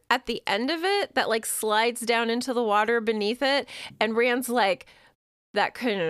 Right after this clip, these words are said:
have been hands on the end of the tentacles coming off of the stinger, could it?"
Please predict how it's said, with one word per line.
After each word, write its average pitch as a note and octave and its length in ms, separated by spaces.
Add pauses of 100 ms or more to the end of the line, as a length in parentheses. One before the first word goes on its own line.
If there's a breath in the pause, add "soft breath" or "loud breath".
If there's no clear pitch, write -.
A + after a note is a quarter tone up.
have F#3+ 120
been E3+ 420 (180)
hands F#3 960 (140)
on F3+ 220
the F3 220
end F3+ 240
of F#3 240
the F3 160
tentacles F3+ 680
coming F3 360
off D#3 240
of F#3 160
the F#3+ 100
stinger, F3 680 (100)
could F#4 300
it?" G4+ 400